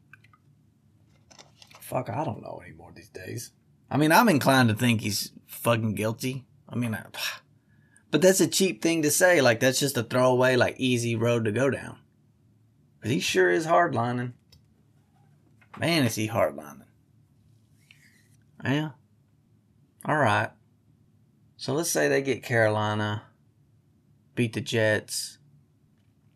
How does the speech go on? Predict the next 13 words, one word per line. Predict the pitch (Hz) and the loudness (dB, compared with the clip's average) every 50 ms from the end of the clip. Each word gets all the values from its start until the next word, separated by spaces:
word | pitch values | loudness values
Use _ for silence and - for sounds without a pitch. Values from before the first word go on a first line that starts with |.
| - - - | -10 -4 -2
Let's | 135 127 - | 0 0 2
say | - 135 127 | 4 4 6
they | 117 113 104 | 6 4 4
beat | 95 110 110 110 - | 2 0 -2 -2 -2
Pittsburgh. | - - 113 110 - - - 110 107 107 107 107 - - - - - _ _ _ _ - | -2 -2 -2 -2 -2 -2 0 0 2 2 0 -2 -4 -10 -14 -18 -20 _ _ _ _ -8
I | - | -6
mean, | 156 175 190 185 165 - 110 - - - - - - - - - _ _ _ _ _ _ _ _ _ _ _ _ _ _ _ _ _ _ _ _ _ - | -4 -2 -2 -2 -2 -4 -6 -6 -8 -10 -14 -18 -20 -20 -20 -20 _ _ _ _ _ _ _ _ _ _ _ _ _ _ _ _ _ _ _ _ _ -8
they | 113 123 | -6 -6
start | - - 170 165 160 | -4 -2 -2 2 2
off | 156 147 - - - - | 2 2 2 -2 -10 -8
four? | - 110 139 165 196 226 202 - - _ _ _ _ _ _ _ _ _ _ _ _ _ _ _ _ _ _ _ _ _ _ _ _ - - - | -4 -2 0 0 0 -2 -6 -10 -14 _ _ _ _ _ _ _ _ _ _ _ _ _ _ _ _ _ _ _ _ _ _ _ _ -20 -8 -2
Four | - 117 139 156 160 | 0 2 4 2 2
wins? | 170 175 180 185 185 190 190 202 196 - - | 0 -2 -4 -4 -4 -4 -4 -4 -6 -8 -14